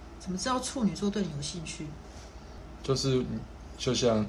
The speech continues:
Speaker 2: 哦，我对你真的跟其他人都不一样，连其他人都很明显的感觉到说你对他特别不一样。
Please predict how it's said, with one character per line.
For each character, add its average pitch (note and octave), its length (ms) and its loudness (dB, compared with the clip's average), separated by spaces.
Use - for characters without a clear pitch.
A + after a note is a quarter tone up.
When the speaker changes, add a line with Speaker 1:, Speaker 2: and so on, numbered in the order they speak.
Speaker 2:
哦， G#2 140 8
我 G#2 200 8
对 A#2 220 8
你 G#2 100 8
真 G#2+ 200 4
的 G2+ 180 8
跟 G2+ 220 6
其 G2 160 2
他 F#2 80 4
人 F#2+ 120 4
都 F2+ 80 0
不 F2+ 200 -2
一 F2 100 -2
样， F#2+ 160 0
连 G2 200 6
其 G#2+ 200 4
他 A2+ 100 8
人 G#2 120 10
都 A2 380 6
很 F#2+ 100 2
明 G2 240 6
显 F#2+ 180 4
的 F2+ 120 0
感 F2+ 240 -2
觉 F#2+ 220 -4
到 G#2 220 8
说 G2 400 4
你 G2 220 2
对 A#2 200 10
他 G#2+ 200 8
特 A2 180 6
别 F#2+ 160 2
不 G2+ 220 4
一 F2+ 200 0
样。 F#2+ 160 2